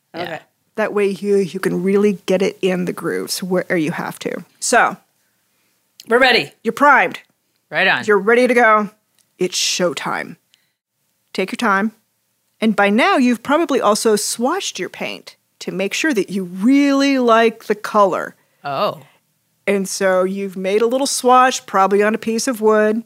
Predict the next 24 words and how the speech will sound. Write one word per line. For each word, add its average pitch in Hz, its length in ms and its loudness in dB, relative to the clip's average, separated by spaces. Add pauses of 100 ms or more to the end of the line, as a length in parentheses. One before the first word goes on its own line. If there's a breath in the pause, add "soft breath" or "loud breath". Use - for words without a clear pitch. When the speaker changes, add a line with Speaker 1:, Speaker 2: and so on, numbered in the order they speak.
(280)
Speaker 3:
scrap 233 440 2
pe-, 226 120 0
piece 226 240 0
of 202 100 -2
wood, 185 220 2
and 170 140 -4
you've 175 180 -6
put 254 180 0
it 277 140 -2
in 226 200 -2
your 233 120 -2
kitchen 226 640 -2
or 202 120 0
den 196 380 -2
or 196 80 0
wherever 180 360 0
it 269 80 -2
is 311 240 0
that, 220 240 -2
that 190 160 -4
your 185 80 -2
ca-, 190 340 -2
cabinets 196 680 -4
are 240 400 2